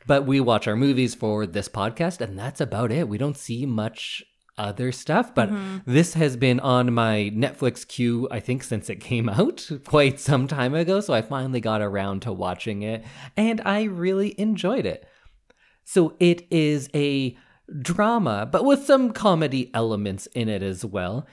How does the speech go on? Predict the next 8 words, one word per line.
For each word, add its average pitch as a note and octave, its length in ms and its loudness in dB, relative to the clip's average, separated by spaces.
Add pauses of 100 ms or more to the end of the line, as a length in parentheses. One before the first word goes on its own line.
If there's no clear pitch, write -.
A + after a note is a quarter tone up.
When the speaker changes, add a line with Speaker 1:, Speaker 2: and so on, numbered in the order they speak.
(160)
Speaker 1:
It D3+ 80 2
was C#3+ 340 2
written D#3+ 280 2
and F#3 100 2
directed B2 460 0
by A2+ 200 4
Lulu B2 400 2
Wang, A2+ 440 -4